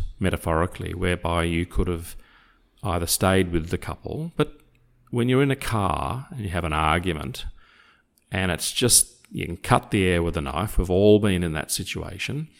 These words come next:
in a sort of a moment of, you know, sort of perhaps rage or just, just thinking, "I just can't, I just need to just cool down."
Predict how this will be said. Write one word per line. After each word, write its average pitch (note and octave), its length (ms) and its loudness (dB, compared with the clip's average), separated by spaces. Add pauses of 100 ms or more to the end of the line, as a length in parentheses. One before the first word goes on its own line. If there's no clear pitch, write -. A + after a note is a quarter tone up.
in G2+ 140 -4
a G2+ 100 0
sort A2 200 0
of G#2 80 2
a G2+ 80 2
moment G#2 480 4
of, F2+ 480 -2
you C3 140 -6
know, A#2+ 400 -2 (640)
sort - 280 -4
of F2 300 -6 (440)
perhaps F2+ 400 2
rage G2 680 0
or E2+ 140 0
just, - 300 -6
just - 340 -4
thinking, F2 300 -4
"I E2+ 140 0
just E2+ 260 0
can't, F2+ 500 -2
I F#2+ 120 -2
just G#2+ 200 -2
need A2 260 2
to G#2 100 -4
just - 440 -8
cool A2+ 360 10
down." G#2 480 -2